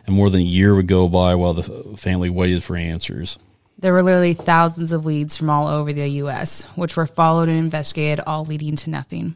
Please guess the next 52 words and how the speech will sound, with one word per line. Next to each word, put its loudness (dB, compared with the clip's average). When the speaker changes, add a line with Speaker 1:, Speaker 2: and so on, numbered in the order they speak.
Speaker 2:
The -2
activities 0
of 0
the 0
known 2
and 0
suspected -6
members -2
of -6
the -6
so-called -6
Purple -8
Gang -2
of -8
Detroit, 0
which, -2
hey, 0
hey, 4
if -2
you 0
listen 0
to 2
our, 4
uh, 2
Valentine's 2
Day 0
Massacre, -2
um, 8
then 2
you 6
know 8
who 6
the 4
Purple -2
Gang -4
are, 0
um, 4
and, 2
uh, 2
various 4
other 2
rumors 2
and 0
allegations -2
concerning 0
this -2
gang -2
were -6
carefully -4
and -2
thoroughly -2
investigated. -10